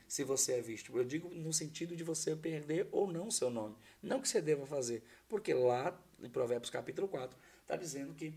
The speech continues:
você tem que se afastar de tudo que é, que é incorreto e fazer só o que é correto, porque só assim Deus se agradará de você e os homens também, ok?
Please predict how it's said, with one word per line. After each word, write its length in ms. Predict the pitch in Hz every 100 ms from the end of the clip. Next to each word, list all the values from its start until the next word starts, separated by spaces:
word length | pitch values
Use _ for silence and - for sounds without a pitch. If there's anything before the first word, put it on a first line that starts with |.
| -
você 220 | - 156 165
tem 180 | 170
que 60 | 170
se 100 | -
afastar 360 | 160 156 156 160
de 100 | 156
tudo 260 | 190 196
que 100 | -
é, 160 | 151 127 - - -
que 180 | - 135
é 260 | 123 120 - - - -
incorreto 580 | 135 131 123 123 135 170
e 60 |
fazer 300 | 165 151 151
só 300 | 147 - 170
o 40 | 180
que 80 |
é 60 | 156
correto, 400 | 151 123 113 -
porque 200 | - 156
só 200 | 151 175
assim 320 | 160 - 165
Deus 180 | 143 147
se 100 | -
agradará 400 | 151 143 143 139
de 60 | 143
você 460 | 180 - 139 156 - - _
e 120 | 262 311
os 200 | 190 135
homens 360 | 131 143 156 - - _ _
também, 420 | - 120 156 - - - _
ok? 400 | - - 151 185